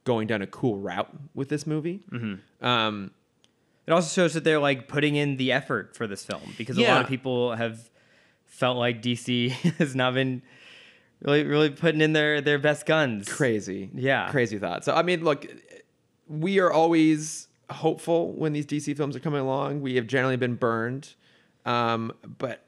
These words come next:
Speaker 1: you do get the sense with each subsequent film, like, maybe they're starting to kinda learn their lesson a
Speaker 2: Right.
Speaker 1: little bit.
Speaker 2: They're, they're learning something from
Speaker 1: Yeah.
Speaker 2: this.
Speaker 1: And, uh, and this is one I'm actually pretty excited about. It's a really fantastic cast. Um, again, very excited that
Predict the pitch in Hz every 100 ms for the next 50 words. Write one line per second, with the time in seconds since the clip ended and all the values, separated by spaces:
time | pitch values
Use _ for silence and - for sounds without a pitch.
0 | 90 135 151 131 139 175 143 117 147 -
1 | 147 127 - 131 123 123 101 127 113 120
2 | 113 110 110 113 107 110 98 - 107 117
3 | 117 143 127 127 131 127 131 123 147 -
4 | 165 - 127 98 95 104 143 139 139 135
5 | 147 143 131 - 143 131 - 107 98 98
6 | - - 190 135 - - - 160 170 165
7 | - 226 247 220 220 202 185 180 190 165
8 | 151 156 127 - - 117 131 131 123 123
9 | 123 120 117 107 110 120 - - - -
10 | 98 95 - 110 104 98 101 107 98 98
11 | 101 98 98 95